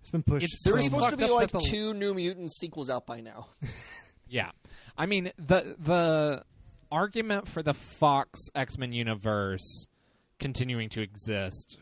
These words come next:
Speaker 2: really, like, it, it, it made its own bed releasing Dark Phoenix and this as its final two entries. It's like, "No, okay, we're done. Yeah, it, it's it. That's
Speaker 1: Yeah.
Speaker 2: it."
Speaker 3: And,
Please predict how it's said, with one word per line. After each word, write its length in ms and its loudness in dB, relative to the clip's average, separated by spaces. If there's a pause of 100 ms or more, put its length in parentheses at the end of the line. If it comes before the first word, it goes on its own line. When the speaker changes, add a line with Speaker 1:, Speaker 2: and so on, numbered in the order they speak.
Speaker 2:
really, 840 0 (580)
like, 420 -4 (720)
it, 160 -16 (160)
it, 440 -2
it 140 -2
made 240 0
its 160 -4
own 240 -2
bed 300 0
releasing 480 -6
Dark 260 -8
Phoenix 440 -14
and 140 -14
this 220 -12 (160)
as 160 -12
its 180 -12
final 320 -14
two 200 -14
entries. 400 -18
It's 160 -12
like, 180 -12
"No, 200 -4
okay, 200 -4
we're 160 -6
done. 200 -14 (160)
Yeah, 180 -6 (140)
it, 120 -4 (160)
it's 220 -6
it. 180 -12 (100)
That's 260 -6
Speaker 1:
Yeah. 120 -10 (380)
Speaker 2:
it." 60 0
Speaker 3:
And, 220 -6